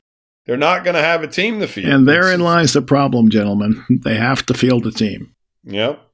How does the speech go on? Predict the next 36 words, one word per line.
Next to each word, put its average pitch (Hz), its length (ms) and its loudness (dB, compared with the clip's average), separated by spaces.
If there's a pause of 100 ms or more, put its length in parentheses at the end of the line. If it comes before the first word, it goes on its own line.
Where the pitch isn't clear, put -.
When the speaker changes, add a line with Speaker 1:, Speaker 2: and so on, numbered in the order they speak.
Speaker 1:
They 107 180 -4
have 127 280 0
to 117 120 -2
Speaker 2:
So, 113 60 -4
Speaker 1:
field 123 240 -2
a 117 60 -8
team. 104 400 -8
And, 104 440 -6
Speaker 2:
it's 107 280 2
Speaker 1:
uh, - 40 -2
Speaker 2:
gonna 123 140 4
be 117 140 4
really 147 320 2
interesting 127 480 2
to 107 60 2
see 147 200 0
how 120 160 2
they 107 140 0
go 120 160 4
about 107 260 -2
doing 107 340 0
that 98 300 -8
because, 95 1160 -4
Speaker 1:
Yep. - 80 -8
Speaker 2:
you 127 80 -2
know, 110 100 0
like 113 220 -2
we 113 100 4
said, 131 500 2
they're 104 300 0
ninety 120 420 0
million 147 400 0
behind 139 460 4
before 131 280 2
they 123 120 -2
start. 143 420 0